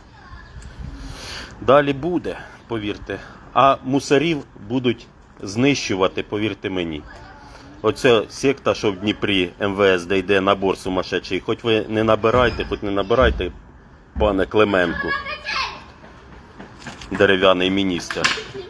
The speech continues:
все одно люди просипаються, цивільні починають думати, і кожному кажу: «Люди, ви думайте хоч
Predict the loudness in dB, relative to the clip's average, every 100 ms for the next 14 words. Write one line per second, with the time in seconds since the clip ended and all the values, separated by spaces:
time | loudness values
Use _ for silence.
0 | -16 -8 4 4 4 2 2 0 -4 -20
1 | -20 -20 -20 -20 -20 -20 -20 -14 -2 2
2 | 2 4 4 4 2 0 0 0 4 6
3 | 4 0 -6 -4 -4 -2 -2 -2 -4 -4
4 | -4 -2 2 0 0 0 2 0 -2 -6
5 | -4 -4 -2 -6 -4 -4 -4 -10 -12 -20
6 | -8 -2 0 0 0 -2 -2 -2 -4 -6
7 | -8 -8